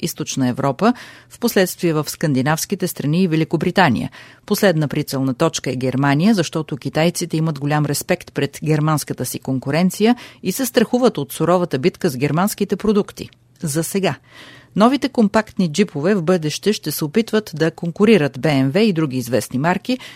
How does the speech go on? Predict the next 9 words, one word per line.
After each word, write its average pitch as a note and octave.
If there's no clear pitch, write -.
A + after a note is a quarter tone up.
естествено A#3+
благодарение G3
на G3+
значително G#3
по-ниската E3+
си D3
цена. A#2+
Дванайсет G3+
хиляди F3